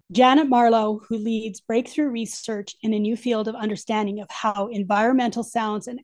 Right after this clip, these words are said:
animal acute hearing affects behavior. So you can find more information about those two products I, I mentioned, the iCalm Pet and the Pet Acoustics, at,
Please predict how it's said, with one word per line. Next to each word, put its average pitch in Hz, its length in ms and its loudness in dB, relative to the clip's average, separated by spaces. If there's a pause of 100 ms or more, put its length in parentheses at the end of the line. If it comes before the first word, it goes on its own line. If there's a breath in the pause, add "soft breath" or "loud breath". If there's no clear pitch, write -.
animal 226 520 0
acute 214 560 -6
hearing 196 640 0 (340 soft breath)
affects - 460 -4
behavior. 202 640 -6 (260)
So 247 380 6
you 247 160 6
can 349 180 4
find 302 480 4
more 254 260 -2
information 240 760 -6
about 214 240 -6
those 220 160 -6
two - 140 -12
products 220 500 -4
I, 220 220 -6 (140)
I 226 100 -6
mentioned, 202 500 -8
the 220 100 -6
iCalm 240 580 -2
Pet - 460 -6 (240)
and 233 100 -4
the 214 80 -4
Pet 226 260 -6
Acoustics, - 840 -8 (320 soft breath)
at, 233 400 0